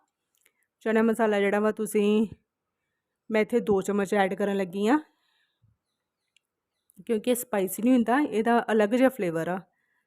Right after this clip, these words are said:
ਇੱਥੇ ਮੈਂ ਦੋ ਚਮਚ ਯੂਜ਼ ਕੀਤਾ ਵਾ ਤੇ ਇਹਨੂੰ ਚੰਗੀ ਤਰ੍ਹਾਂ ਮਿਕਸ ਕਰ ਦਿੰਦੇ ਹਾਂ ਵਿੱਚ।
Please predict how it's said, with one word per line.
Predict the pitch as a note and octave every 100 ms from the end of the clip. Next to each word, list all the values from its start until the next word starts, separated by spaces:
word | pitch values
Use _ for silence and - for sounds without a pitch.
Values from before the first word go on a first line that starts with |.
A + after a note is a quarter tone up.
| _ G3
ਇੱਥੇ | -
ਮੈਂ | G#3+ G#3
ਦੋ | G3+ F#3+
ਚਮਚ | G3+ G#3 G3+
ਯੂਜ਼ | G3+ F3+
ਕੀਤਾ | G3 F3 G3+
ਵਾ | G#3+
ਤੇ | A3 A3
ਇਹਨੂੰ | F3+ G#3+ G#3+ G#3+ G#3+
ਚੰਗੀ | G#3 G3 F#3+
ਤਰ੍ਹਾਂ | G#3 G#3
ਮਿਕਸ | F3+ - -
ਕਰ | A3+ A3+
ਦਿੰਦੇ | A3 A3+
ਹਾਂ |
ਵਿੱਚ। | A#3 A#3 -